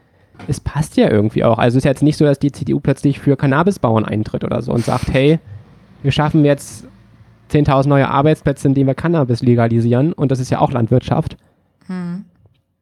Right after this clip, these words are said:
Speaker 1: Ich glaub, das wär schon deutlich schwieriger.
Speaker 2: Wahrscheinlich könnte man das auch nicht mal im Verband durchkriegen.
Speaker 1: <laughs> Wahrscheinlich nicht ganz.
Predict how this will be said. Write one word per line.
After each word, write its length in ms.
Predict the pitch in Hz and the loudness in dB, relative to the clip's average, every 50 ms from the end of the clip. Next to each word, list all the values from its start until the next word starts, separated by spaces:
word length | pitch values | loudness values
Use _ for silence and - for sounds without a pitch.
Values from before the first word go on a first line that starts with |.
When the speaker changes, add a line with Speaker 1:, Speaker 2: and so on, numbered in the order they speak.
| _ | _
Speaker 1:
Ich 140 | - - - | -18 -14 -6
glaub, 160 | - 123 - | -4 -4 -2
das 160 | - 113 117 - | -2 -4 -4 -2
wär 80 | - | -4
schon 140 | 165 - 170 | 0 0 2
deutlich 260 | 131 139 - 202 - | 0 2 0 0 -2
schwieriger. 480 | - - 190 208 170 127 113 110 117 123 - - - - - - _ _ _ _ _ _ _ _ _ _ _ _ - | 0 2 2 4 4 4 2 0 -2 -2 -4 -10 -20 -20 -20 -20 _ _ _ _ _ _ _ _ _ _ _ _ -8
Speaker 2:
Wahrscheinlich 580 | 180 170 170 - - 202 175 175 185 175 - | -4 -2 -2 0 0 -2 -2 -2 -4 -6 -4
könnte 240 | - 196 180 175 185 | -2 -2 -2 -2 -2
man 160 | 170 175 - | 0 0 0
das 120 | 170 170 - | 0 -2 -4
auch 160 | - 180 156 | -4 -4 0
nicht 220 | 175 185 185 - | 0 0 0 0
mal 140 | 190 170 160 | 0 0 0
im 300 | - 165 170 170 165 165 _ - - - _ _ | 0 0 0 -2 -2 -4 _ -20 -20 -20 _ _
Verband 580 | - - - - 151 - 151 151 165 170 175 175 | -12 -4 -4 -4 -2 0 0 0 0 -2 -4 -6
durchkriegen. 540 | 175 - - - - - - - - - - _ - - 175 175 170 - | -8 -10 -10 -6 -6 -6 -4 -6 -10 -14 -16 _ -18 -18 -16 -16 -16 -16
Speaker 1:
<laughs> 360 | - - - - - - 151 - | -12 -2 0 2 2 2 0 0
Wahrscheinlich 420 | 151 147 - - - 156 156 139 | -2 -2 -2 0 2 2 2 4
nicht 140 | 160 156 - - | 2 0 -2 0
ganz. 300 | 143 139 147 156 - | -2 -2 -2 -2 -4